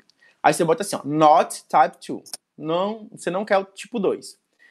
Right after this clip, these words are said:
Aí você fez isso, aí a pessoa, por algum motivo, ela escreveu o seguinte: "A diabetes tipo um, em comparação com a tipo dois", e ele continua a frase.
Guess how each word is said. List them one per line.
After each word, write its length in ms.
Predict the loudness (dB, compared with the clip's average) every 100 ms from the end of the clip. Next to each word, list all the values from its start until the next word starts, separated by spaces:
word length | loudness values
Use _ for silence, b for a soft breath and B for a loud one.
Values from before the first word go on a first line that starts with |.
| b 0
Aí 280 | 0 0
você 300 | -4 -6 -4
fez 280 | -4 -6 -4
isso, 220 | -6 -2
aí 60 | 0
a 60 | 2
pessoa, 640 | 0 -2 -2 0 2 0
por 220 | 0 0
algum 240 | 2 0 -2
motivo, 380 | -4 -4 -4 -4
ela 80 |
escreveu 340 | -4 -2 -2 -2
o 40 |
seguinte: 500 | -6 -10 -10 -14 -20 _ _ _ _
"A 220 | 4 4
diabetes 720 | 4 2 0 2 2 0 -8 -14
tipo 320 | -14 -10 -8
um, 420 | -8 -8 -10 -12 -4
em 180 | -2 0
comparação 720 | -2 2 2 2 0 -6 -10
com 120 | -6
a 80 | -8
tipo 400 | -6 -12 -4 0
dois", 720 | 4 6 6 4 0 -8 -18 _
e 80 | -6
ele 120 | -6
continua 400 | -6 -10 -6 -6
a 40 | -6
frase. 400 | -8 -10 -10